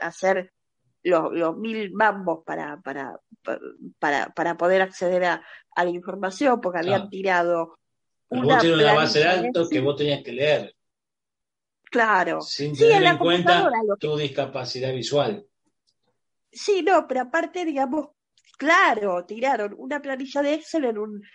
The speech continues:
Speaker 1: en una hoja de Word.
Speaker 2: Claro.
Speaker 1: Imagínense lo que es eso, o sea.
Speaker 2: Sí, sí.
Speaker 1: Ah, ah, no sé, bueno.
Speaker 2: O sea, vos
Speaker 1: Sorteado
Speaker 2: sacabas
Speaker 1: ese
Speaker 2: los datos de a quién tenías que, eh, llamar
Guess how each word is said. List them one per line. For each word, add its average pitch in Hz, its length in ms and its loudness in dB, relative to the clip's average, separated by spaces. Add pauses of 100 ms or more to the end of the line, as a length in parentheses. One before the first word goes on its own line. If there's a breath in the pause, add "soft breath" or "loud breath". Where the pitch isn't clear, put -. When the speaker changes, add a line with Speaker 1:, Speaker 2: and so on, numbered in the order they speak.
(100)
Speaker 1:
en 214 160 -4
una 240 240 2
hoja 240 260 0
de 220 80 2
Word. 170 400 -2 (480)
Speaker 2:
Claro. - 140 -10
Speaker 1:
Imagínense 220 720 -2
lo 254 140 2
que 214 100 -16
es - 140 -12
eso, 202 320 -2
o 165 40 -20
sea. - 360 -18 (340)
Speaker 2:
Sí, - 240 -8
sí. - 300 -12 (1400 soft breath)
Speaker 1:
Ah, - 240 -16
ah, 160 180 -16 (300)
no 190 100 -16
sé, 190 480 0
bueno. 160 360 -8 (1160 loud breath)
Speaker 2:
O - 40 -20
sea, 135 120 -4
vos 151 120 0
Speaker 1:
Sorteado 233 120 4
Speaker 2:
sacabas 294 420 4
Speaker 1:
ese 233 220 0 (100)
Speaker 2:
los 143 200 -2
datos 147 280 -2
de 135 60 -2
a 135 60 -6
quién 151 180 -10
tenías 151 280 -8
que, 127 400 -6
eh, 117 40 -8
llamar 175 560 -2